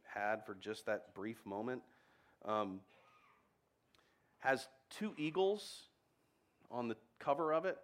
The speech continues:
It's covered in gold. It's got two eagles, and their, their wings kind of span out over the, the ark. And this is considered, in the, in the, the way it was built, designed, and purposed,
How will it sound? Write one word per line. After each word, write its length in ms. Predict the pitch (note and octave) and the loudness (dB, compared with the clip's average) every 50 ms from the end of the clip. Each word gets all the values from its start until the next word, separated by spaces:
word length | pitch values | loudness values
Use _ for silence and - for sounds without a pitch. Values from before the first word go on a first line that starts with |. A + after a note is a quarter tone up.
| - G#2 | -12 -20
It's 100 | - - | -18 -12
covered 320 | - - C#3 C#3 D3 D3 | -2 0 0 2 2 2
in 120 | D3 C3 | 0 0
gold. 400 | A#2+ A#2 A#2 A#2+ B2+ C#3+ D#3 - - - - - - - - - - - - - | 0 0 2 2 2 2 -2 -4 -10 -20 -20 -20 -20 -20 -20 -20 -20 -20 -20 -20
It's 100 | - - | -6 -2
got 200 | - A#2 - - | -2 -2 -2 -2
two 220 | - - D3 C#3+ | -2 0 2 2
eagles, 380 | C3+ C3+ C3+ C#3 C3+ C#3+ C#3 - - | 2 2 2 2 2 2 0 -2 -4
and 180 | A#2 A#2 A#2 A#2+ | -4 -2 0 2
their, 260 | A#2 A#2 A#2 A#2 - - A2+ | 2 2 2 2 0 -2 -2
their 160 | A#2 A2+ A2 | 0 0 0
wings 480 | A2 A2+ B2+ C#3 D3 D3+ D3+ D3+ D3 | 2 2 2 2 4 4 2 2 0
kind 220 | - - D#3+ C3+ A#2+ | -4 -4 -4 -2 -2
of 80 | G2+ | -2
span 480 | - - - - - C#3 B2+ C3+ C#3 C3 | -4 -6 -10 -6 -4 -2 0 2 2 2
out 340 | B2+ C3 C3+ C#3 C#3 - - - | 2 4 4 2 2 0 -2 -4
over 380 | A#2 A#2+ B2 C3 B2+ C3+ C3 C3 | 0 0 0 2 2 2 0 0
the, 460 | B2 A2+ G#2+ G#2+ G#2 G2+ G#2 G2 F#2+ - - A2+ | 2 2 2 2 2 2 0 -2 -4 -8 -10 -8
the 100 | G#2 F2 | -8 -6
ark. 420 | - G#2+ A2+ B2 E3 G3+ - - - - _ _ _ _ _ _ _ _ _ _ _ _ _ _ _ _ | -2 2 2 4 4 2 0 -6 -20 -20 _ _ _ _ _ _ _ _ _ _ _ _ _ _ _ _
And 220 | A2+ A2+ A#2 A2+ A#2 | -2 -2 -2 0 2
this 260 | C#3+ E3 D#3+ - - | 2 2 2 0 -2
is 160 | E3 D3 - | -2 -2 -4
considered, 840 | - - - C3+ B2+ A#2+ - - - A#3 G#3+ D#3+ B2 A#2+ B2+ C#3 C#3+ - | -6 -6 -4 -2 -2 -4 -4 -2 2 4 6 6 6 4 4 2 0 -2
in 140 | B2 B2+ A#2+ | -2 0 0
the, 120 | A#2+ A2+ A#2 - - | 0 -2 -2 -6 -6
in 200 | A#2 A#2 A2+ A2+ | -4 -2 -2 0
the, 220 | A2 G#2+ G#2 G#2 G#2 | 0 0 0 0 -2
the 80 | A2 G#2+ | -2 -4
way 280 | G#2 G2+ A2+ B2 C#3 D3+ | 0 4 4 6 6 6
it 100 | D3 B2+ | 4 2
was 160 | - B2 A2 | 0 -4 -6
built, 520 | G2+ F#2+ A#2+ C3 E3 G3 F#3+ - - - | -4 2 4 6 6 6 4 0 -6 -12
designed, 640 | A2+ A2 G#2 G2 A2+ A#2 B2 C3 C#3+ D3 D#3 D3+ C#3 | -10 -10 -6 -2 0 2 4 4 4 4 4 2 2
and 180 | A#2+ A2 G#2+ G2+ | 0 0 0 -2
purposed, 560 | - - E3 E3+ E3+ - F#2+ G2+ A2+ - - | -2 0 0 0 0 0 0 0 0 -2 -8